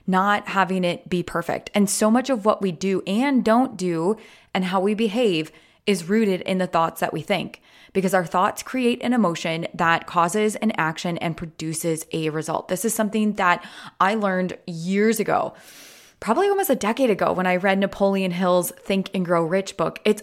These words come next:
all about, and I remember seeing that title and I'm like, "Yeah, yeah, yeah, okay, Think and Grow Rich. Mm, sounds a little woo-woo," but it's not. It's so true. And I think once you really try on and understand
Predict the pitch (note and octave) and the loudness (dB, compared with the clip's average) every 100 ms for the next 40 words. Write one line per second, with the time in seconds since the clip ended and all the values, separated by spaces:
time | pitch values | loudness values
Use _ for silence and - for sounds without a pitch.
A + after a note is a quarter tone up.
0 | - F#3+ F#3+ G#3 A3 G3+ F#3+ G3 G3+ C#4 | -2 0 2 4 4 4 4 4 0 0
1 | C#4 A3+ G3+ F#3+ E3 - - D3+ D3+ D3 | 0 0 -2 -2 -4 -4 -2 -2 -2 -2
2 | C#3+ D#3 G3 D#3+ D3+ C#3+ A#2 D#3+ E3+ - | -4 0 4 4 4 4 2 0 -2 -2
3 | D3+ E3 D#3+ C#3+ C#3+ - - - - G#3+ | -4 -6 -2 -2 0 -4 -6 -10 -6 -2
4 | G#3 G3+ G3 F#3+ F#3+ D#3+ D3+ C#3 - D3 | 0 0 0 0 2 0 0 -2 -2 -2
5 | - - - E2 - F#3+ F3 - - - | 0 0 -2 -4 2 4 4 2 -12 -20
6 | _ _ _ G#3 G3+ F#3+ F#3 - - - | _ _ _ -4 -2 2 4 4 0 -2
7 | G3 F#3+ - - - - - - A#3+ A#3+ | -2 0 -4 -10 -10 -6 -4 0 6 6
8 | A3+ G#3+ G3 F#3+ E3+ F#3 D#3 F3+ G#3+ C4 | 6 4 2 2 0 -2 -4 -2 -2 -2
9 | C4+ D#3+ F3 F#3 F3+ F3 F3 D#3+ D#3+ E3+ | -6 -4 -2 -2 0 2 2 2 2 2
10 | A3 F3+ - F3 F3 E3+ E3+ - D3+ D3+ | 0 -4 -4 -2 -2 -2 -4 -6 -6 -6
11 | E3 | -4